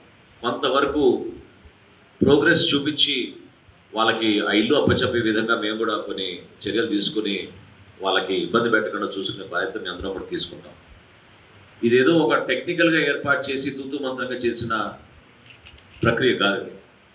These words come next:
ఎంతో బాధ్యతతోటి మీ అందరం కూడా సమిష్టిగా ఏ సమస్య వచ్చినా సరే ఆ సమస్యకి ప్రతి ఒక్కరూ మా వంతు మేము సహాయం అందించే విధంగా ఒక కార్యక్రమాన్ని తీసుకొస్తున్నాం మొట్టమొదటిసారి.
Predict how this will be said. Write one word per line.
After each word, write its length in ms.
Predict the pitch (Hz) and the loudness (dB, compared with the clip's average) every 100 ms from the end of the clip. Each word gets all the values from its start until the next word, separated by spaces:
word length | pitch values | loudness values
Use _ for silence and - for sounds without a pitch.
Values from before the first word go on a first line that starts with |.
| - | -12
ఎంతో 240 | 101 151 151 - | -10 -2 0 2
బాధ్యతతోటి 640 | - 120 131 131 123 120 127 - - - - - _ _ - | 2 2 -2 0 2 2 -2 -8 -14 -16 -20 -20 _ _ -2
మీ 60 | |
అందరం 320 | 107 107 135 143 | 0 2 0 2
కూడా 140 | 143 | 2
సమిష్టిగా 600 | 131 127 143 - - 92 - - - _ _ _ _ _ _ _ _ 87 | 2 2 2 2 0 -6 -10 -18 -20 _ _ _ _ _ _ _ _ 0
ఏ 140 | 110 | 4
సమస్య 440 | 143 - 143 151 143 | 4 2 0 2 4
వచ్చినా 240 | - 143 | 4 2
సరే 300 | - 127 127 110 - - - _ _ - | 2 2 4 2 -2 -12 -20 _ _ -6
ఆ 40 | |
సమస్యకి 600 | 110 117 131 135 151 135 113 107 - - - - | -2 -2 0 0 0 2 0 0 -8 -16 -4 2
ప్రతి 240 | 127 156 156 | 4 4 4
ఒక్కరూ 260 | 156 175 170 | 2 2 4
మా 140 | 143 143 | 2 0
వంతు 240 | 143 160 151 | -2 -4 -6
మేము 120 | 139 135 | -6 -4
సహాయం 260 | 123 131 | -6 -6
అందించే 300 | 123 120 120 110 | -10 -12 -10 -8
విధంగా 340 | 107 113 120 104 90 - - - - - - | -8 -4 0 0 -2 -6 -18 -20 -20 -20 -10
ఒక 100 | - 98 90 90 - - | -2 0 0 -6 -10 2
కార్యక్రమాన్ని 520 | 113 127 127 120 104 | 2 2 -4 -6 -4
తీసుకొస్తున్నాం 580 | 107 101 104 95 104 92 | -4 -4 -6 -8 -8 -10
మొట్టమొదటిసారి. 680 | 90 101 95 92 92 87 82 | -10 -10 -8 -8 -8 -10 -14